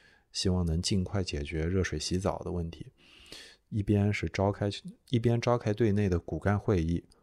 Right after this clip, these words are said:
互相交流一下关于搬饭店的这个想法。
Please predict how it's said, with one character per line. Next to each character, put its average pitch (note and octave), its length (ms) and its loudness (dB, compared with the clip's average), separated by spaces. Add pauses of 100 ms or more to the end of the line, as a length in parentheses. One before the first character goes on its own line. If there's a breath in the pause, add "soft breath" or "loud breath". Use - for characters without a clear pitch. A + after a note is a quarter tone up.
(100)
互 - 220 -2
相 A2 200 0
交 A2+ 260 2
流 F2 200 4
一 - 20 4
下 F2 400 -2
关 G2 240 0
于 F#2 240 2
搬 G#2 280 0
饭 F#2+ 240 0
店 G2+ 220 0
的 D#2 100 -4
这 D#2+ 160 -2
个 D#2 60 -2
想 D2+ 360 -8
法。 - 160 -12